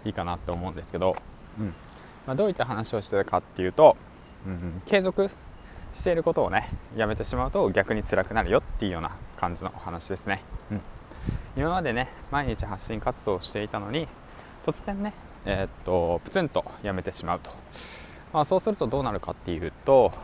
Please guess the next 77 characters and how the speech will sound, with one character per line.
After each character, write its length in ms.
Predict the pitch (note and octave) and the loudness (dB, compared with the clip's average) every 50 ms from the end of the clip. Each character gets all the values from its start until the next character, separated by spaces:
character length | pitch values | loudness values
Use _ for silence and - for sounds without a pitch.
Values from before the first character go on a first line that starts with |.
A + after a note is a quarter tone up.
| - - - | -14 -8 0
ま 100 | F3 D#3 | 0 2
あ、 60 | A2+ | 2
機 120 | - - - | 0 -2 0
関 160 | - F3+ D#3 | 2 2 2
車 120 | - - F2+ | 2 -2 -2
に 100 | E2+ F2+ | -2 -4
ね、 240 | G2+ G#2+ - - - - | -4 -6 -6 -6 0 0
例 180 | G2+ - A2 | 2 2 2
え 60 | - | 0
て 80 | - - | 0 -2
話 280 | - G#2+ F2+ F#2 - - | -2 -2 -2 -2 -6 -8
し 20 | |
て 60 | - | -8
た 100 | - - - | -8 -8 -8
ん 60 | - | -8
で 80 | G2 | -12
す 80 | - - | -8 -6
け 60 | - | 0
ど、 180 | G2 F2+ E2+ D#2+ - - - - F#2 | 2 2 2 2 -2 -10 -16 -12 -10
う 40 | |
ん。 40 | F#2+ | -10
い 40 | E2+ - - - - - - - - - - - - - - - - - - - - - - - - - - - - | -10 -10 -12 -16 -20 -20 -20 -20 -20 -20 -20 -20 -20 -20 -20 -20 -18 -18 -18 -18 -18 -18 -18 -18 -18 -18 -18 -16 -4
き 80 | - E3+ | 0 2
な 80 | E3 D#3+ | 2 2
り 80 | E3 | 2
ね、 180 | E3 F3 F3 - - - - - | 2 0 -2 -2 -8 -14 -8 -4
そ 80 | - G#2 | -2 0
の、 220 | F#2 F2 F2 - G2 | 0 0 -2 -2 -2
な 100 | G#2+ G#2+ | -4 -4
ん 40 | A2 | -4
て 60 | - | -4
言 80 | F#2+ E2+ | -4 -4
う 20 | |
ん 20 | |
だ 60 | D#2+ - | -4 -4
ろ 60 | - | -4
う、 20 | - | -4
初 200 | - - C#3 C#3+ | 2 4 4 6
動 160 | F3+ F#3 F#3+ | 6 6 6
が 80 | F#3 | 4
ね、 100 | F3+ F#3 - - - - - | 0 -2 -4 -8 -12 2 4
大 120 | B2 A2 | 4 4
変 160 | A2+ B2 G#2+ | 6 2 4
だ 60 | A2 A#2 | 6 6
よ 80 | B2+ | 6
っ 40 | C3 | 4
て 160 | - - - | 2 -4 -6
い 20 | F2 | -6
う 40 | |
話 220 | F2+ F2 E2+ F2 - | -6 -6 -8 -4 -2
で 100 | G#2 F2+ | -2 -4
す 60 | - | -2
よ 80 | - F2 | -4 -4
ね。 160 | F2+ - - - - - - - - - - - - - | -6 -6 -6 -10 -16 -18 -18 -16 -16 -16 -18 -18 -8 2
や 140 | - A#2 B2+ | 4 4 4
っ 20 | - - | 4 4
と 220 | - C#4+ - - - - - - - - | 4 4 4 4 2 -2 -8 -10 -6 -6
一 100 | A2 - | -6 -4
生 80 | - | -4
懸 160 | C3 - D#3 C3 | -4 -4 -4 -4
命 100 | G#2 - | -4 -4
ね、 180 | - F#2+ - - | -6 -8 -10 -12
ス 60 | - - | 2 2
コ 80 | C3 | 2
ッ 20 | - | 2
プ 160 | - - F2 | 4 2 0
で 80 | F2 | 2
ね、 320 | - F2 - - - - - - - - - - - - - - - | 2 2 0 0 -2 -4 -6 -8 -6 -8 -8 -8 -10 -10 -12 -6 -4
め 140 | G#2 G2+ G2+ | -2 -2 0
っ 40 | |
ち 120 | - - B2 | 0 0 0
ゃ 40 | A#2+ | 0
掘 140 | - - | 2 0
っ 40 | A2+ | -2
て 180 | - - - A2 | -2 0 0 0
掘 100 | - - | 0 0
っ 80 | - | -8